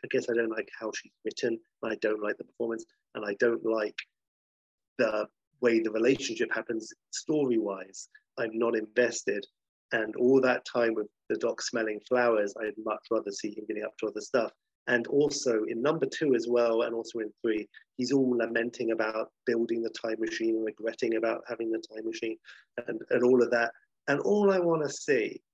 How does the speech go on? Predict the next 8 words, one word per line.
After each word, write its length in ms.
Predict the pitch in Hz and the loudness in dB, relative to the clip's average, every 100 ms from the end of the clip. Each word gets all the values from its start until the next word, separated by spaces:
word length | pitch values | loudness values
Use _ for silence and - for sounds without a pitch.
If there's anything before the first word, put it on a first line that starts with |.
| _ | _
is 400 | 131 117 113 113 - | -6 -4 -4 -8 -12
Marty 400 | 131 131 135 131 | -4 -2 -2 -2
and 80 | 127 | -4
the 80 | 113 - | -4 -4
Doc 240 | 110 101 _ - | -4 -4 _ -2
having 320 | - 113 110 | 0 0 -2
adventures. 680 | 107 117 110 113 107 104 - | -4 -4 -4 -4 -6 -6 -6
And 100 | - | -4